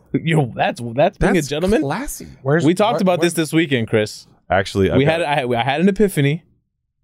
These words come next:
Speaker 2: You don't even know what that
Speaker 1: You're
Speaker 2: word means.
Speaker 1: Yeah. <laughs> I don't know what it means. It, you know what it means?
Speaker 2: Uh.
Speaker 1: It means your face is a complete misrepresentation of the rest of your body. <laughs>
Speaker 2: Oh, I've, I've got a, I've got a bigger epiphany for you.
Speaker 1: Okay.
Speaker 2: And mine is unfortunately true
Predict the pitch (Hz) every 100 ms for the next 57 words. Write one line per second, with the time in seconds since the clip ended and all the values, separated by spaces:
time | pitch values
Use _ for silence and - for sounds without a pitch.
0 | _ _ 87 175 104 87 85 135 101 78
1 | 76 67 - - 143 - - - 117 123
2 | 135 156 160 156 170 196 - 135 143 156
3 | 190 190 214 277 - _ - - 87 131
4 | 147 143 151 185 185 165 135 135 135 202
5 | 202 180 180 170 160 156 147 127 - 147
6 | 135 131 147 - 143 127 117 123 151 _
7 | - - - 107 101 104 101 117 117 101
8 | 87 - _ _ _ - 101 104 90 110
9 | 104 92 - 90 87 82 92 85 90 -
10 | _ - 139 131 165 - 87 87 95 104
11 | 95 90 87 104 95 98 85 - 110 110
12 | 117 127